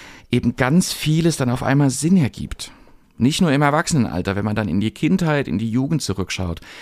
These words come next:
Schon da ist es ganz oft aufgefallen.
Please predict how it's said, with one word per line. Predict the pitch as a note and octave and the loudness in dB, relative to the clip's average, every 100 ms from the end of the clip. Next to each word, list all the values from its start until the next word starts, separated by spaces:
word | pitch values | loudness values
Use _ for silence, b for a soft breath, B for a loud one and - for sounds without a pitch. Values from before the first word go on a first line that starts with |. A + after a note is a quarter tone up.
| B B B | B B B
Schon | - C3+ B2+ | 0 2 2
da | B2 B2 D#3 | 2 2 2
ist | C3+ | 0
es | B2 | -4
ganz | A2+ A2+ | -2 -2
oft | G#2 - | -2 -6
aufgefallen. | D#2 F#2+ - - D#2 C#2 F2 | -6 -6 -6 -8 -8 -6 -10